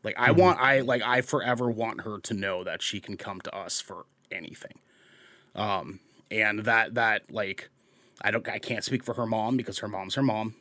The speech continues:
Speaker 1: That's none of my business. Like, I hope that she's doing it on her end. On my end, I have taken a lot of pride in, in building the relationship that I have with my daughter, um, because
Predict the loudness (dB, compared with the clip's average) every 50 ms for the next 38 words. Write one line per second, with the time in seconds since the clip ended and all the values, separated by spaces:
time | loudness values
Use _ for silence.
0 | _ -8 -6 -6 -4 -4 -4 -2 -2 0 0 0 0 2 0 -2 -2 -2 -4 -4
1 | -4 -4 -4 -4 -4 -4 0 -2 0 2 2 2 2 2 0 -2 -2 0 0 0
2 | -2 -2 -4 -4 -4 -4 -2 0 0 0 0 0 -2 -2 -4 -2 -2 0 0 0
3 | -2 -4 -6 -16 -16 -16 -16 -10 -6 -2 -2 0 2 2 2 2 2 2 4 4
4 | 4 2 0 0 2 2 2 2 2 2 0 0 0 0 -2 -4 -6 -10 _ -4
5 | -2 -2 -2 0 -2 -4 -4 -6 -8 -6 -4 -4 -2 -2 -2 -2 -4 -4 -6 -4
6 | -2 0 2 2 2 0 0 -2 -6 -10 _ -20 -20 -20 -20 -20 -20 _ -8 -4
7 | -2 -2 -2 -4 -4 -6 -6 -6 -2 -2 -2 -2 -2 -2 -4 -6 -6 -6 -4 -2
8 | 0 0 0 0 -2 -2 -2 -2 -4 -4 -6 -6 -4 -4 -2 -2 -2 -4 -4 -6
9 | -8 -10 -8 -6 -6 -4 -2 -2 -2 0 -2 -2 -2 -4 -8 _ -16 -10 -6 -4
10 | -4 -2 -4 -6 -8 -10 -12 _ _ _ _ -10 -10 -8 -4 0 2 2 2 2
11 | 0 -2 -4 -6 -6 -6